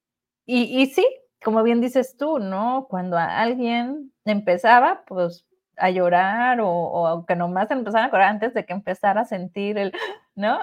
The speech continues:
Este, era sacarla del cuarto y ya que estuviese bien, se recuperase, volviese, ¿no? Para que, pues, mi abuela no escuchara, eh, ese, ese llanto, ¿no? Entonces,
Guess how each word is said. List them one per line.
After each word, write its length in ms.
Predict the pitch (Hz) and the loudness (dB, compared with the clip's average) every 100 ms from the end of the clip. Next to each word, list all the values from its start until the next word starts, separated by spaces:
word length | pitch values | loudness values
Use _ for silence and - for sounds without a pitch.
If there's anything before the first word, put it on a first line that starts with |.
| - | -4
Este, 520 | 208 208 - 180 185 | -8 -6 -6 -4 0
era 340 | 185 240 - _ _ | 2 2 0 _ _
sacarla 540 | _ 185 180 202 220 285 | _ -2 2 2 6 4
del 160 | 220 | 2
cuarto 360 | - 233 240 302 | 4 4 4 0
y 40 | |
ya 120 | 226 196 | 0 0
que 100 | 262 | -2
estuviese 580 | 262 214 208 220 226 233 | -6 -4 0 0 0 -2
bien, 380 | 220 220 226 | 0 0 0
se 100 | 262 | 0
recuperase, 680 | 226 208 214 185 185 190 262 | 0 0 -2 2 4 4 2
volviese, 680 | 247 190 170 190 180 185 151 151 | 0 0 0 -2 -2 -4 -8 -10
¿no? 320 | 143 220 294 | -6 -6 -4
Para 220 | 208 190 | -6 -6
que, 300 | - 175 - - _ _ _ | -6 -6 -6 -12 _ _ _
pues, 160 | - 185 | -4 -2
mi 100 | 208 | -2
abuela 300 | 185 190 196 202 | 0 0 0 -2
no 120 | 202 | -4
escuchara, 720 | 208 - 175 202 180 175 185 _ _ _ _ _ _ | -6 -12 -12 -4 -4 -4 -8 _ _ _ _ _ _
eh, 340 | 185 170 165 202 202 _ _ _ _ | -10 -10 -10 -14 -20 _ _ _ _
ese, 420 | - 196 196 170 - | -12 -10 0 0 0
ese 300 | 190 185 175 | -4 -4 -4
llanto, 500 | 175 202 196 190 156 | 2 2 2 -4 -10
¿no? 360 | 156 160 196 254 - - - - | -8 -4 -4 -6 -12 -20 -20 -20
Entonces, 460 | - 277 392 403 | -2 2 2 0